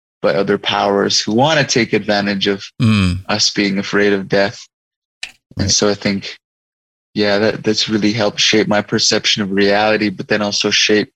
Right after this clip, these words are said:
Speaker 1: the decisions that I make and the images that I wanna show back to our people.
Speaker 2: Right.
Speaker 1: Which those images I feel should be about worlds that we wanna envision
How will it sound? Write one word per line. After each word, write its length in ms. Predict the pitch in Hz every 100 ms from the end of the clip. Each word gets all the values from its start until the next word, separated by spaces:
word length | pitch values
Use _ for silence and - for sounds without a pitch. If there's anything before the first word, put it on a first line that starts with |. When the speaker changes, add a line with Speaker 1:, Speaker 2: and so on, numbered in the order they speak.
| _ - _ -
Speaker 1:
the 40 |
decisions 600 | 98 107 - 117 113 104
that 160 | - 104
I 100 | 101
make 420 | 98 101 107 -
and 120 | - 104
the 140 | 95
images 540 | 107 110 101 104 98
that 120 | - 101
I 80 |
wanna 220 | 101 101 101
show 280 | - 107
back 340 | 98 101 107 -
to 100 | 104
our 120 | 95
people. 560 | - 117 - 98 98 - _ _ 101
Speaker 2:
Right. 200 | 95 - _ -
Speaker 1:
Which 420 | 101 - - -
those 260 | 107 104 104
images 460 | 113 107 98 104 101
I 140 | 104
feel 300 | 101 - 104
should 260 | 104 - 98
be 140 | 98
about 460 | 101 98 98 95 - _ _ - - - - - _ _ _ _ -
worlds 640 | 113 110 117 120 120 107 -
that 160 | 98
we 140 | 98 110
wanna 260 | 107 107
envision 800 | 95 101 95 110 107 110 98 92